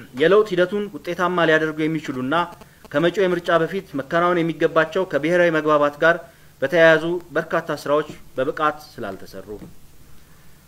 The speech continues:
ለገባንበት ፖለቲካዊ ቀውስ መሰረታዊ ምክንያት የሆኑ መዋቅራዊ ችግሮች ማለትም ህገ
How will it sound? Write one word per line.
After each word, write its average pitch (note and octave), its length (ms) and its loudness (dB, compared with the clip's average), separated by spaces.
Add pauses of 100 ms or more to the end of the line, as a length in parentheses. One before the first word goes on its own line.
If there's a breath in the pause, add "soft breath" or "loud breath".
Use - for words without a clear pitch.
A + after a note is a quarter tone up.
(300 soft breath)
ለገባንበት F#3+ 640 2 (260)
ፖለቲካዊ F#3 520 -2
ቀውስ G3 260 -2 (140)
መሰረታዊ A#3+ 540 0
ምክንያት C3 360 -6
የሆኑ B2+ 260 -4 (160)
መዋቅራዊ D#3+ 480 4
ችግሮች E2+ 420 -16 (560)
ማለትም A2 360 -10 (580 soft breath)
ህገ D#3 160 -4